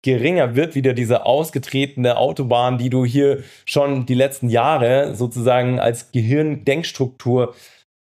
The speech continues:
ähm, etabliert hattest und desto größer wird plötzlich der andere Pfad, in dem du ja erkennst, „Hey, cool, das geht ja auch anders.“ Und so verlässt du auch ganz einfach diesen bisherigen Glaubenssatz, diesen ausgetretenen Pfad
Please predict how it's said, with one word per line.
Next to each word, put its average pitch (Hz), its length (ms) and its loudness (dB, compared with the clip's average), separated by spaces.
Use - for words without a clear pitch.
ähm, 113 600 -2
etabliert 127 600 -2
hattest 147 420 -2
und 131 80 0
desto 135 260 -2
größer 170 560 0
wird 135 140 0
plötzlich 147 380 -2
der - 240 -2
andere 165 340 0
Pfad, 123 400 -2
in 127 60 0
dem 135 120 0
du 139 100 0
ja 127 100 0
erkennst, 131 400 -4
„Hey, 175 200 -4
cool, 131 300 0
das 127 220 -4
geht 143 220 -2
ja 117 120 2
auch 117 300 -2
anders.“ 139 480 0
Und 135 200 0
so 143 180 0
verlässt 151 600 0
du 135 120 -4
auch 101 240 0
ganz 165 280 -2
einfach 143 400 -4
diesen 104 360 -6
bisherigen 143 640 0
Glaubenssatz, 127 520 0
diesen 113 280 -6
ausgetretenen 123 680 -2
Pfad 120 420 -2